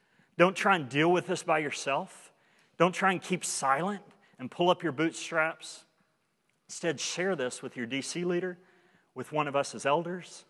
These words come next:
with another member of our church, so that we can walk alongside of you, and help you pursue holiness and purity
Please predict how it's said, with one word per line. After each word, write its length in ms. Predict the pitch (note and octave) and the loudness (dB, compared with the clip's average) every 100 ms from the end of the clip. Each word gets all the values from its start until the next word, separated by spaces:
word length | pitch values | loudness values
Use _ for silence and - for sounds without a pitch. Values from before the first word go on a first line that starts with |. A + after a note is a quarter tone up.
| _ _ _ | _ _ _
with 180 | - C3+ | -14 -8
another 340 | C#3 C3+ C#3+ C3+ | -2 0 0 -2
member 280 | C#3+ C#3 | -4 -4
of 80 | C3+ | -4
our 100 | A#2 | -4
church, 680 | G2+ - F3 D#3+ - - - _ _ _ _ _ _ _ | -4 -4 -4 -4 -10 -16 -16 _ _ _ _ _ _ _
so 140 | - | -8
that 100 | C#3 | -6
we 140 | D3 | -4
can 160 | C#3+ C#3+ | -6 -4
walk 260 | C3+ C3 C#3 | -2 -2 -4
alongside 560 | A#2+ A#2+ - A#2 A2 | -10 -10 -10 -10 -10
of 120 | G2+ | -12
you, 100 | G#2+ F#2+ _ _ A2+ | -20 -20 _ _ -12
and 60 | |
help 180 | A#2+ - | -10 -10
you 80 | B2 | -14
pursue 380 | - - B2+ A2+ | -14 -12 -12 -12
holiness 580 | - A#2 G#2+ G#2 - - | -12 -12 -12 -16 -20 -20
and 100 | G#2 | -20
purity 420 | - A2 A2 G2+ | -18 -16 -16 -18